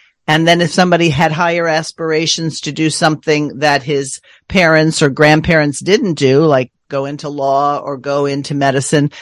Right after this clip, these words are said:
that there would be, um, a desire to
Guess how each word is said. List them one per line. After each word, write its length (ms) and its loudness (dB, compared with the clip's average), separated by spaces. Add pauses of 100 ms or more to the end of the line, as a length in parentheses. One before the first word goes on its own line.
(220)
that 200 -2
there 220 4
would 220 -4
be, 400 -4 (260)
um, 340 -2
a 80 -2
desire 720 2 (260)
to 460 -2